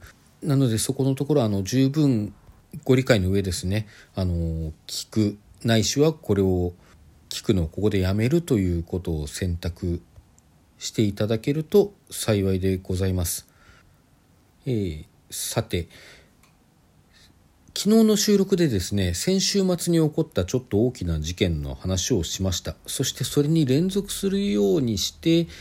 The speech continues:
えー、ある有名な芸能人の方がですね、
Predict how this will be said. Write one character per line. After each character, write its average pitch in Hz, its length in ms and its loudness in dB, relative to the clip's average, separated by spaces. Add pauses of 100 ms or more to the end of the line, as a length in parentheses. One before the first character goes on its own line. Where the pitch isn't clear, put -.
(320)
え 120 60 -4 (300)
ー、 95 60 -6 (520)
あ 151 100 2
る 113 240 4 (300)
有 123 160 4
名 123 160 6
な 110 160 4
芸 110 200 4
能 117 140 4
人 85 220 -2
の 69 80 -10
方 87 240 -4
が 78 140 -2
で 73 80 -12
す 101 160 -4
ね、 95 180 0